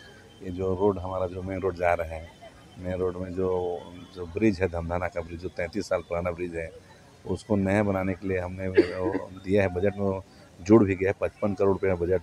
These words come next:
में, इस साल के बजट में उसको ले रहे हैं कि एक नया ओवरब्रिज बन जाएगा। और जो चंडी मंदिर का जो रोड है, जो बहुत ट्रैफिक, हैवी ट्रैफिक है,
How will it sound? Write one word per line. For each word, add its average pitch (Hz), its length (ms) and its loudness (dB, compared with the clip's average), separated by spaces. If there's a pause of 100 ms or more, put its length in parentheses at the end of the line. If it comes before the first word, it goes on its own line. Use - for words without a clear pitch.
में, 92 80 -6
इस 82 60 -6
साल 90 220 0
के 92 180 -6
बजट 90 300 -6
में 90 160 -8 (480)
उसको 92 240 -2
ले 90 100 2
रहे 87 120 0
हैं 85 80 -6
कि 92 120 -4
एक 85 120 -6
नया 87 320 -2 (180)
ओवरब्रिज 85 480 0
बन 85 140 0
जाएगा। 80 340 2 (640)
और 87 220 -2
जो 92 140 -6
चंडी 92 340 -2
मंदिर 101 360 0
का 95 500 0
जो 90 200 -2
रोड 92 220 2
है, 82 180 -2
जो 82 160 -4
बहुत 80 320 -12
ट्रैफिक, 85 300 -4
हैवी 98 220 -6
ट्रैफिक 85 320 -6
है, 85 100 -10